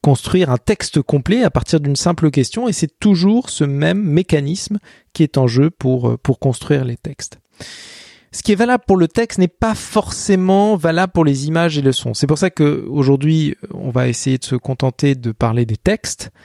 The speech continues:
Euh, ce sont d'autres types d'algorithmes qui entrent en jeu quand on, quand on parle des images et du son. Et, et, et donc, euh,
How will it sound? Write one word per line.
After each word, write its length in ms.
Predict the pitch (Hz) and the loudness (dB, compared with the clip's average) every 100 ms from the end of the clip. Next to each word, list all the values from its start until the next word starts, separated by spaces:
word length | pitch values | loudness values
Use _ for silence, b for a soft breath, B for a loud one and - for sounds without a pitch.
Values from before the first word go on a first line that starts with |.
| B B B | B B B
Euh, 120 | 135 127 | -2 2
ce 140 | 143 | 2
sont 160 | 160 151 | 2 0
d'autres 340 | 135 208 - | 2 0 0
types 180 | - 156 | -4 0
d'algorithmes 560 | 156 135 139 143 131 | 0 2 2 2 -4
qui 140 | - 123 | -2 -2
entrent 220 | 120 - | 0 0
en 60 | 120 | 2
jeu 360 | 120 131 127 | 4 4 4
quand 280 | - 123 - | 0 -6 -2
on, 300 | 120 113 113 | -2 -2 -6
quand 220 | - 117 | -8 -6
on 60 | 117 | -2
parle 180 | 123 120 | 0 0
des 220 | 113 113 | -2 0
images 340 | 120 127 117 | 2 2 2
et 60 | 110 | -2
du 120 | 104 | -6
son. 380 | - 147 160 156 | -4 0 2 2
Et, 100 | 120 | 0
et, 420 | 117 123 113 123 | -4 -6 -6 -6
et 40 | 120 | 0
donc, 320 | 127 127 | 0 0
euh, 80 | - | -2